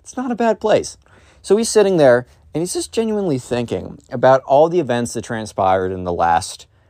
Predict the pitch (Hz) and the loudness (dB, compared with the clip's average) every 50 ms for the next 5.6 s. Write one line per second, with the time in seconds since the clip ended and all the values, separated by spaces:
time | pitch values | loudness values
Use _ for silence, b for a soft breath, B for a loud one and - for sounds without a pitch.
0 | _ _ _ _ _ _ _ _ _ _ _ _ _ - - - 98 92 95 98 | _ _ _ _ _ _ _ _ _ _ _ _ _ -12 -8 -2 2 2 4 4
1 | 101 90 82 - - - - - - b b b b b b b b 143 151 175 | 4 4 2 -2 -8 -12 -16 -18 -18 b b b b b b b b -2 0 0
2 | 180 175 - 196 190 - 196 180 170 156 131 117 135 156 151 135 113 92 82 85 | 0 -2 -4 -8 -8 -4 -4 -4 -4 -4 -2 -2 0 0 2 0 0 -2 -4 -6
3 | 87 _ _ _ _ _ _ _ _ _ _ _ _ - 160 214 247 302 302 269 | -12 _ _ _ _ _ _ _ _ _ _ _ _ 0 2 4 4 4 4 2
4 | 233 220 233 240 247 - 240 233 220 220 - 190 - - 165 160 165 185 190 - | 2 4 4 4 4 6 4 2 2 2 -2 -6 -4 -4 -4 -4 -2 -4 -4 -6
5 | - 110 - - - _ - - - - - | -10 -12 -14 -14 -20 _ -18 -18 -18 -18 -20